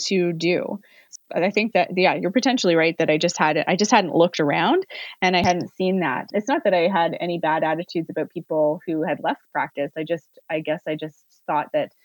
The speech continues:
the one true path was to be a clinical veterinarian, you know, keep your head down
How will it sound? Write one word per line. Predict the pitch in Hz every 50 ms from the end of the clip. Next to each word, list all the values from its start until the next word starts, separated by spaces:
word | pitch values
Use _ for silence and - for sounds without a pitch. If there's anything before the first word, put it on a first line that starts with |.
| _ _ _ _ _ -
the | 196 190
one | 196 202 202 208
true | 196 - - 226 220 214 196
path | - 214 202 208 185 175 170 - -
was | 185 165 180 -
to | - 220
be | 180 180 175 175 175 170 - -
a | 170
clinical | 165 - - 170 170 - 160 160
veterinarian, | 139 151 147 151 143 151 160 170 165 147 143 - 165
you | 151 147
know, | 151 160 165
keep | - - 226 - 190
your | 180
head | 180 202 196 196 190 180
down | 190 190 190 190 185 185 185 185 185 185 185